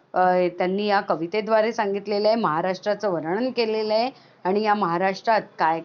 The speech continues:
किती किती मोठे व्यक्ती घडून आले याविषयीची माहिती त्यांनी यात सांगितली आहे. मग अण्णाभाऊ साठे यांनी आपल्या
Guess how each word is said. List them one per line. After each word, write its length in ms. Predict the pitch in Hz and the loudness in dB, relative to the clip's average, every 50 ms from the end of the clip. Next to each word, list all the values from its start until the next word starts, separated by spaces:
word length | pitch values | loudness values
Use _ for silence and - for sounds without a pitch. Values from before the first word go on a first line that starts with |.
| - - | -8 -10
किती 200 | 202 196 - 196 - | -12 -10 -12 -14 -14
किती 200 | 254 240 269 277 | -10 -6 -2 -2
मोठे 480 | 262 240 202 190 185 - 226 240 233 | 2 2 2 2 2 0 0 0 0
व्यक्ती 420 | 196 - 190 175 - - - 233 233 | 0 0 -2 -4 -4 -6 -10 -10 -6
घडून 360 | 190 190 180 180 196 202 208 | -4 -4 -2 -2 -2 0 2
आले 300 | 202 190 185 175 165 160 - - _ _ _ _ _ _ - | 2 2 2 2 0 -2 -4 -10 _ _ _ _ _ _ 0
याविषयीची 580 | 196 196 202 190 196 190 - 190 175 170 170 202 | 2 2 4 2 0 -2 0 0 -2 -2 -2 -4
माहिती 360 | 196 165 156 156 151 - 240 | -4 -4 -4 -6 -8 -8 -8
त्यांनी 320 | 233 - 202 180 170 170 | -4 -4 -2 -2 0 0
यात 160 | 170 175 180 180 | 0 0 0 0
सांगितली 560 | - 226 190 185 180 170 170 - 214 254 311 | 0 -2 -2 -2 -2 -4 -6 -4 -2 0 2
आहे. 240 | 311 220 156 143 139 - _ - - - _ _ _ - | 2 0 -2 -6 -12 -16 _ -20 -20 -20 _ _ _ -2
मग 180 | 208 202 196 | -2 0 0
अण्णाभाऊ 520 | - - 190 196 214 240 254 240 277 277 277 | 0 -2 -2 0 2 2 4 6 6 4 4
साठे 560 | 269 294 254 220 196 220 247 233 202 208 269 - - - - - - - _ _ _ _ _ _ _ - - - - 240 | 4 2 2 2 2 2 2 2 2 2 0 -4 -10 -16 -20 -20 -20 -20 _ _ _ _ _ _ _ -20 -20 -10 -4 2
यांनी 360 | 247 240 247 262 269 285 277 | 2 4 4 4 4 4 4
आपल्या 500 | 254 233 208 - - 220 233 247 269 277 | 4 2 2 0 0 0 2 4 4 4